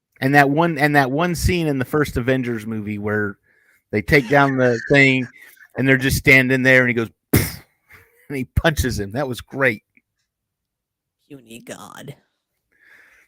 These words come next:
Speaker 1: That was amazing. Or the,
Speaker 2: <laughs>
Speaker 1: the, the first time that they fight and Thor gets punched and he's sitting there waiting on his hammer and he looks up, like, and he's got this look on his face like,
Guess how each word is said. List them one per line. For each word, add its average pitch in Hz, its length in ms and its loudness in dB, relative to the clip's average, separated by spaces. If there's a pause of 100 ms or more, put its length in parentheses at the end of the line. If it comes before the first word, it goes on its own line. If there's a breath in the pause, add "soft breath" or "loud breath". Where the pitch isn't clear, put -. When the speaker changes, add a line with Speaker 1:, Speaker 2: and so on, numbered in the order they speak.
Speaker 1:
That 156 180 6
was 117 200 0
amazing. 104 880 -4 (440)
Or 131 120 2
the, 131 160 2 (180)
Speaker 2:
<laughs> - 160 -18
Speaker 1:
the, 131 200 2
the 123 120 -4
first 90 320 0
time 135 260 2
that 113 140 -6
they 110 160 -2
fight 110 380 -2 (400 loud breath)
and 110 140 -6
Thor 139 460 2 (800)
gets - 240 0
punched 175 460 2
and 120 80 -4
he's 120 340 -6
sitting 156 220 -2
there 151 100 2
waiting 156 220 6
on 147 60 -2
his 135 120 -8
hammer 156 260 0
and 123 240 -6
he 151 120 -2
looks 160 260 -2
up, 160 200 0
like, 127 220 -4 (440 soft breath)
and 135 80 2
he's 127 100 -4
got 165 140 2
this 147 200 -4
look 156 200 -2
on 147 100 -2
his 120 120 0
face 120 220 -2
like, 104 240 -4